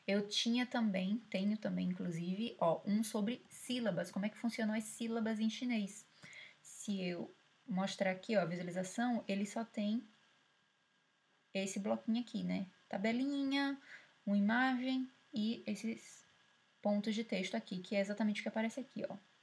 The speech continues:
tabela, imagem, pontinhos de texto, e aí eu continuo, né? Continuei com a anotação de conteúdo específico aqui desse curso que eles foram falando, essas aqui são anotações mesmo, e pus aqui, estou pondo aqui tudo que eles falam.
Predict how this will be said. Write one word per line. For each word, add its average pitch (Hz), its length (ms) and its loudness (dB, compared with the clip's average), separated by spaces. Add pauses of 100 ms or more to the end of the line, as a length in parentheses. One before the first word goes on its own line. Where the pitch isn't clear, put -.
(160)
tabela, 214 340 4
imagem, 202 640 2 (400)
pontinhos 190 460 -2
de 196 80 -2
texto, 196 500 -2
e 240 120 2
aí 226 160 4
eu 214 80 4
continuo, 233 680 2
né? 226 240 2 (240)
Continuei 220 400 4
com 226 160 2
a 220 40 6
anotação 214 440 2
de 214 160 2
conteúdo 208 640 0
específico 202 640 -4
aqui 190 180 -6
desse 185 260 -2
curso 180 360 -6
que 180 140 -8
eles 180 160 -4
foram 175 200 -4
falando, 233 480 4
essas 196 180 0
aqui 185 140 -10
são 185 300 -2
anotações 180 540 -2
mesmo, 196 520 2 (1200)
e 226 300 0 (240)
pus 226 400 0
aqui, 226 340 -2 (140)
estou - 220 -6
pondo 202 260 0
aqui 208 340 -4 (120)
tudo 185 320 -2
que 208 100 -2
eles 226 180 -2
falam. 180 320 0